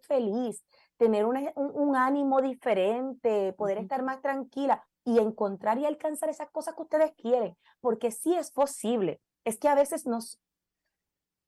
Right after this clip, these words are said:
Speaker 1: nos atormentamos con las
Speaker 2: Claro.
Speaker 1: sensaciones
Speaker 2: Ujú.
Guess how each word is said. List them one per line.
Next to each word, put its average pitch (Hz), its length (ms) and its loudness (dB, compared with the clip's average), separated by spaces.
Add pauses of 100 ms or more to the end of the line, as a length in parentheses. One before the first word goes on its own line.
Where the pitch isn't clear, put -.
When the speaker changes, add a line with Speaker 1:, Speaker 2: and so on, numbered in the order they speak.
(460)
Speaker 1:
nos 233 220 4
atormentamos 214 1120 2
con 202 220 2
las 196 160 4
Speaker 2:
Claro. 226 320 -2
Speaker 1:
sensaciones 214 1500 2
Speaker 2:
Ujú. 269 80 -8